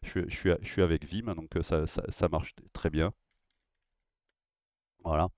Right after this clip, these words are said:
Donc du coup, euh, on, on a la possibilité également, euh, <clears throat> euh, qu'est-ce que je voulais vous dire ? J'ai, je suis quoi, je, je trouve ça beau. <laughs> Je suis perdu, euh,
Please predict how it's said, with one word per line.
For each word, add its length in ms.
Donc 180
du 100
coup, 220
euh, 580
on, 260
on 220
a 320
la 200
possibilité 760
également, 580
euh, 140
<clears throat> 1160
euh, 100
qu'est-ce 140
que 100
je 40
voulais 160
vous 100
dire ? 160
J'ai, 180
je 180
suis 120
quoi, 160
je, 180
je 80
trouve 160
ça 120
beau. 180
<laughs> 60
Je 60
suis 140
perdu, 340
euh, 260